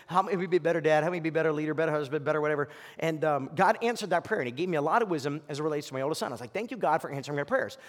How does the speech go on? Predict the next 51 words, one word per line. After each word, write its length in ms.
And 180
then 180
what 80
I 80
found 260
as 100
I 80
was 160
studying 380
it, 40
as 120
I 60
went, 180
"Wow, 300
there's 160
so 120
much 180
wisdom 280
in 60
here 120
for 120
my 120
church. 400
God, 220
thank 260
you 180
for 100
giving 180
me 120
wisdom 380
for 140
my 180
family 520
and 140
also 340
giving 220
me 80
wisdom 280
to 60
share 140
with 100
my 100
church." 380
Then, 440
as 100
I 60
went 120
through 80
the 60
process 340
further, 400